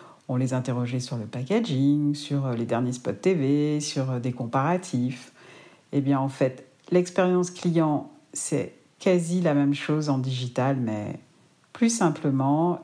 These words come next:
et plus profondément. L'expérience client est pour moi l'oxygène du digital. Si on a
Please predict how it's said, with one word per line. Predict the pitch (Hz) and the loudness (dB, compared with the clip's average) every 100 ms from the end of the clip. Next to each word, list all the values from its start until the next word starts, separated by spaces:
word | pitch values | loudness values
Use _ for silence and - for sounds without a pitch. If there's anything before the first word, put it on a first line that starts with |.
| - | -4
et | 131 110 101 - | -4 -2 -6 -4
plus | 139 | -4
profondément. | 139 123 - 110 95 - - _ _ - - - - - | -4 -6 -4 -4 -4 -10 -18 _ _ -20 -20 -20 -20 0
L'expérience | 175 175 202 214 220 | 0 2 0 0 -2
client | 208 220 247 247 - | 0 2 2 0 0
est | 170 | 0
pour | 175 185 190 | 0 0 0
moi | 202 208 208 202 - | 0 0 0 -4 -4
l'oxygène | 190 196 202 - 190 180 196 190 | 2 4 2 0 -2 2 2 2
du | 175 | 0
digital. | 165 165 165 156 120 | 0 0 0 0 0
Si | - - | 0 2
on | 175 185 | 2 2
a | 190 | 0